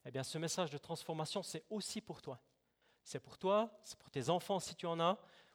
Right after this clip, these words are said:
ou si tu en auras, c'est pour les enfants de tes enfants. Et puis Dieu aimerait le faire aujourd'hui et puis à long terme. Parce que Jésus, Dieu, Jésus, c'est l'espoir pour ma vie, pour ma famille, pour ma région, pour ma nation.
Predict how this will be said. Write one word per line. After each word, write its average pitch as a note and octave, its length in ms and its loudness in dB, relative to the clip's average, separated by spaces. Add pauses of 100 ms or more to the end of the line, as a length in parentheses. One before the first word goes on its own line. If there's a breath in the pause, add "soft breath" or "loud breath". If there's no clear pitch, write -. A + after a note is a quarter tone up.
ou D3+ 80 -8
si - 120 -8
tu D3+ 100 -2
en C#3+ 100 0
auras, D#3 500 8
c'est - 160 -14
pour A#2 120 -14
les A2 160 -4
enfants D#3+ 260 -2
de C#3 60 -10
tes C3+ 240 -10
enfants. C#3 340 -10 (920)
Et B2 60 -10
puis B2 140 -16
Dieu C#3 260 -2
aimerait C3 460 -2
le A#2 60 -8
faire C#3 280 -4
aujourd'hui C#3 500 -8 (200)
et - 80 -10
puis - 120 -10
à B2 40 -4
long A#2+ 140 -4
terme. A#2 500 -10
Parce - 160 -14
que B2 80 -16
Jésus, C#3 420 -6 (420 soft breath)
Dieu, C#3+ 320 -4
Jésus, D3+ 400 -4 (380 loud breath)
c'est - 180 -8
l'espoir D#3+ 460 0
pour C#3 100 -6
ma B2+ 140 0
vie, F#3+ 320 0
pour G#3 180 -10
ma A2+ 120 -6
famille, D#3+ 420 -2
pour B2 160 -10
ma B2+ 100 -2
région, D#3+ 540 0
pour D3 160 -6
ma B2 140 0
nation. F3 440 2